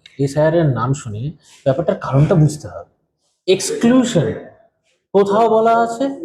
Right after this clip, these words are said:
ইনক্লুশন কোথায় বলা আছে, সেটা এখনো পর্যন্ত উনি কাগজটাই পড়েনি। ফর্ম এইট এর কাজ কি, ফর্ম সিক্স এর কাজ কি, কোন ফর্মটায় নতুন অ্যাডিশন করা যায়,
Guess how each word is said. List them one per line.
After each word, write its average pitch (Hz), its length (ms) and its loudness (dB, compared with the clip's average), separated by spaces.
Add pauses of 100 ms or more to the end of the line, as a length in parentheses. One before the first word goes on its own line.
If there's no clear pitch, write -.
(380)
ইনক্লুশন 214 640 0 (520)
কোথায় 214 360 2
বলা 147 280 2
আছে, 104 300 -6 (380)
সেটা 165 240 -4
এখনো 180 380 0
পর্যন্ত 190 380 -2
উনি 196 220 2
কাগজটাই 139 600 0
পড়েনি। 101 340 -2 (560)
ফর্ম 202 360 2
এইট 185 240 0
এর 220 200 0
কাজ 175 300 -2
কি, 208 160 -8 (140)
ফর্ম 190 220 0
সিক্স - 340 -6
এর 196 200 4
কাজ 165 220 0 (120)
কি, 190 80 -2 (120)
কোন 196 280 2
ফর্মটায় 190 640 0 (380)
নতুন 170 360 0
অ্যাডিশন 170 440 0
করা 185 280 2
যায়, 190 180 0